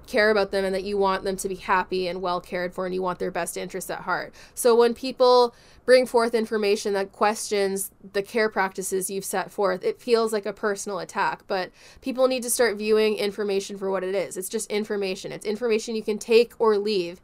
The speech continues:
to better your care practices, but you're better off taking it as the information it is rather than just shrugging it off because it makes you uncomfortable. Because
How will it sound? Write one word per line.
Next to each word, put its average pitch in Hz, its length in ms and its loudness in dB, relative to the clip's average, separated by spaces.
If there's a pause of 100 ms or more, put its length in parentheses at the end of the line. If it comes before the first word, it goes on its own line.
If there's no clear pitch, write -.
(220)
to 254 140 -4
better 214 260 4
your 196 200 2
care 254 240 0
practices, 185 720 -6 (240)
but 226 140 2
you're 247 120 0
better 247 300 6
off 220 200 4
taking 240 420 0
it 202 140 0
as 202 180 0
the 196 140 0
information 196 460 -2
it 190 160 -6
is 190 360 -4
rather 196 260 0
than 190 160 0
just 196 200 -6
shrugging 202 400 -2
it 196 80 0
off 190 300 0 (220)
because 226 300 0
it 196 100 0
makes 196 220 -4
you 190 80 0
uncomfortable. 180 680 -8 (200)
Because 208 420 0